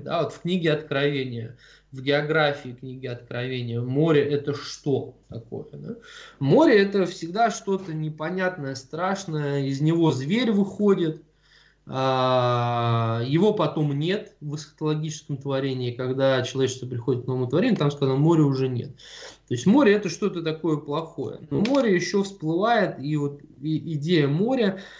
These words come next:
она будет очень сильно развиваться в последующих главах, когда будет описана торговля. То есть море — это пространство торговли,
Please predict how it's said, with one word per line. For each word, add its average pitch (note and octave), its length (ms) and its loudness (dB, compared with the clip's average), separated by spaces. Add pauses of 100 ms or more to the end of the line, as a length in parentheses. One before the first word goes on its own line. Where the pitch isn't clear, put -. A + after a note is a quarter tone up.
(200)
она D#3+ 280 0
будет E3 320 0
очень D#3 240 -2
сильно E3 360 2
развиваться D3 520 0
в - 80 -8
последующих C#3+ 720 -2
главах, F3+ 460 2
когда C#3+ 400 0
будет D#3 360 0
описана C#3+ 640 -4
торговля. C#3 760 0
То - 120 -18
есть - 160 -14
море — A#3+ 320 4
это D#3+ 220 0
пространство D#3+ 640 -4
торговли, A#3 880 0